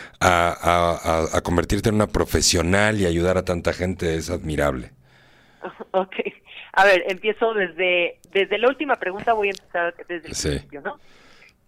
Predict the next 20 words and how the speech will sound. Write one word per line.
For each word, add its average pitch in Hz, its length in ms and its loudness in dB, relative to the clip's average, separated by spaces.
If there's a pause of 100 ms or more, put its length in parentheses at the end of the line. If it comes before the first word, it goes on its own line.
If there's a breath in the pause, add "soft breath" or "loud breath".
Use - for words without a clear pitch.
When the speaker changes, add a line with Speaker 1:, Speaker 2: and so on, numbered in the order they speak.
(100)
Speaker 2:
Este, 233 560 4 (140)
entonces, 285 500 -2 (280)
hablo 254 280 2
de 247 60 -6
esta 262 180 -4
depresión 233 460 -8
tanto 226 260 -4
porque 220 220 -12
este 240 120 -12
fue 226 140 -6
como 220 240 -4
mi 202 140 -8
despertar, 185 720 -2 (120)
en 202 160 -8
donde 196 220 -6
entendí 196 540 -8 (160)
por 208 160 -2
qué - 100 -2
estaba 202 260 2
aquí, 190 380 -6